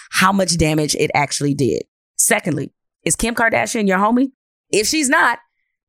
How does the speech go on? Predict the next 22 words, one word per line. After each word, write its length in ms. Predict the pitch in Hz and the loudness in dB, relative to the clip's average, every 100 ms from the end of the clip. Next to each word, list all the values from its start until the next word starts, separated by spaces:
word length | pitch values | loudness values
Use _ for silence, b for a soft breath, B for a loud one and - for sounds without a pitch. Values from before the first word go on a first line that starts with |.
| _ _ _ _ 175 | _ _ _ _ 0
then 180 | 202 | 2
you 140 | 220 277 | 0 0
won't 180 | 269 180 | 0 0
be 120 | 220 | -2
freed 460 | 202 202 202 185 - _ - | -2 -2 -2 -4 -8 _ -2
from 140 | 180 | 0
prison 440 | 202 254 180 170 185 | 2 2 2 0 0
the 80 | |
way 200 | 180 185 | 0 0
Alice 300 | - 156 170 | 2 2 2
Johnson 440 | 175 202 190 160 139 | 0 0 0 0 2
was. 360 | 87 85 - - _ _ _ _ _ 165 | 0 0 -4 -8 _ _ _ _ _ -2
That 180 | 190 | 0
has 180 | 196 175 | 0 -2
nothing 320 | 185 190 208 196 | -2 -2 0 0
to 80 | |
do 220 | 190 165 139 | 2 2 2
with 240 | 147 151 | -2 0
Black 260 | 156 151 151 | 0 2 0
men 240 | 143 147 - | 0 0 0
at 100 | 135 | 0
all. 380 | 139 - - | -2 -4 -10